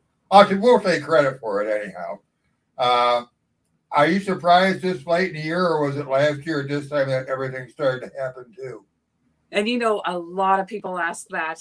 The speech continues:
Speaker 2: Uh, oh, so many people say, "Why so late? Why so late?" But if, if you were to go back through all of my pictures, all of my posts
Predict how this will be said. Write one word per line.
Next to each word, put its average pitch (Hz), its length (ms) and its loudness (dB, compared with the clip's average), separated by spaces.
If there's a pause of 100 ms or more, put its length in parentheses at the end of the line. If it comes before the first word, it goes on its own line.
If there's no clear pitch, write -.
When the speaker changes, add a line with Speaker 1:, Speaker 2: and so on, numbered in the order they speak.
(120)
Speaker 2:
Uh, 180 120 -14 (460)
oh, 220 140 -8 (140)
so - 280 -14
many 233 160 -14
people 214 260 -18
say, 190 220 -10
"Why 214 220 -10
so 254 220 -14
late? 240 200 -16
Why 208 200 -6
so 220 180 -10
late?" 202 260 -10
But 185 140 -14
if, 190 100 -14 (400)
if 202 200 -8
you 269 120 -14
were 302 120 -8
to 269 40 -16
go 240 140 -6
back 226 240 -4
through 240 300 -8
all 220 160 -6
of 196 100 -14
my 185 80 -6
pictures, 202 560 -10
all 196 160 -6
of 185 80 -14
my 180 80 -8
posts - 540 -10